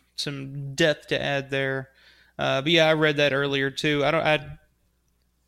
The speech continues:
I don't, I don't know what his shot, what his chances are of making the team, but, um, <clears throat> we shall see.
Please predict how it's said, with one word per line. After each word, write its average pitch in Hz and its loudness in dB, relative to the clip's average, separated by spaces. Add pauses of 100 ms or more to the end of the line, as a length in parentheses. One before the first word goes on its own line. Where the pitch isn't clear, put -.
(400)
I 233 2
don't, 240 4
I 196 4
don't 196 4
know 175 4
what 165 4
his 160 2
shot, 156 2
what 160 2
his 151 -2
chances 143 -2
are 135 0
of 127 -4
making 131 -2
the 123 -10
team, 135 -4
but, 143 2 (540)
um, 139 0 (320)
<clears throat> 208 0
we 277 4
shall 180 4
see. 170 0